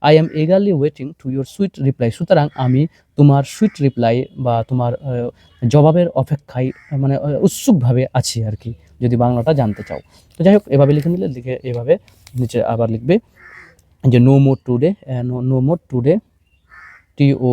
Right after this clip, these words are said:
ডি এ ওয়াই, no more today, hope to meet you sometime, hope, আহ, hope to meet you soon লিখে দিচ্ছি, হ্যাঁ, খুব তাড়াতাড়ি আমাদের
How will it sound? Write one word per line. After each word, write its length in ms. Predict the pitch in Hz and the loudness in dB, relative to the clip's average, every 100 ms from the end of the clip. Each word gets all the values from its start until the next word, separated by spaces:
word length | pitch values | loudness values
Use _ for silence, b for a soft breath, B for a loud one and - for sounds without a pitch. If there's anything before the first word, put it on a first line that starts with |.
| 120 | 0
ডি 100 | 120 123 120 | 0 0 0
এ 20 | 120 | 0
ওয়াই, 120 | 120 117 | -2 -4
no 60 | 127 131 | -10 -12
more 120 | - - | -16 -12
today, 220 | 143 208 - - | -6 -6 -8 0
hope 180 | 143 143 _ | 0 0 _
to 60 | 139 131 | -2 0
meet 140 | 139 - | -2 -4
you 80 | 131 127 | -6 -4
sometime, 400 | 127 127 156 170 208 - _ _ _ _ - - - - - | -4 -2 -4 -4 -6 -10 _ _ _ _ -20 -20 -20 -20 -2
hope, 280 | 135 147 - _ _ _ - | 2 2 0 _ _ _ -8
আহ, 360 | 120 - 135 - 131 - | -6 -6 -10 -10 -12 -2
hope 260 | 135 147 - _ _ - | 0 0 -4 _ _ -6
to 100 | 135 190 - _ _ _ _ _ _ _ - 123 127 131 | -4 -4 -8 _ _ _ _ _ _ _ -4 -2 2 2
meet 280 | 135 147 - - _ - - 127 | 2 0 -4 -20 _ -20 -8 -2
you 120 | 127 131 165 - _ - | 0 0 -2 -8 _ 0
soon 140 | 220 170 | 2 4
লিখে 140 | 123 113 | 0 -4
দিচ্ছি, 160 | - | -6
হ্যাঁ, 120 | 165 160 | -8 -6
খুব 100 | 147 | -2
তাড়াতাড়ি 280 | 139 131 135 127 | 0 0 -2 -4
আমাদের 160 | 120 | -4